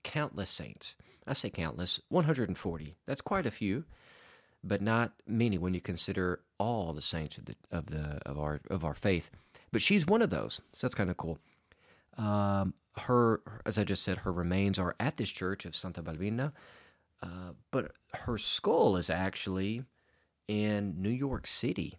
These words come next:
at the Metropolitan Museum of Art. So kind of fun fact there. This church is near the Baths of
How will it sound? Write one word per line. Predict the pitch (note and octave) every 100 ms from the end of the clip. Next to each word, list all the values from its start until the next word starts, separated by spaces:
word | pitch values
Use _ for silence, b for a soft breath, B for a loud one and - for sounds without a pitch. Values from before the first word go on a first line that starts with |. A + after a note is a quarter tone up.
| _ -
at | G2 -
the | F#2 F2+ - B B B
Metropolitan | G2 G2+ G#2+ G2+ - G2 G2+ G#2 - F2+
Museum | F#2 F2+ F#2 E2+
of | D#2+
Art. | A2 G2+ - -
So | - D#2+
kind | G2 E2+
of |
fun | - F2+ E2
fact | E2 E2+ -
there. | F#2 F#2 F2 B B B
This | C4+ -
church | E3 E3 D#3+
is | A#2 A2+ G#2 E2+ - B B B -
near | G#2 G#2+ D#3
the | A2+ D#2+
Baths | G2 G#2 A2+ - G2
of | F#2+ F2+ F2+ F2 -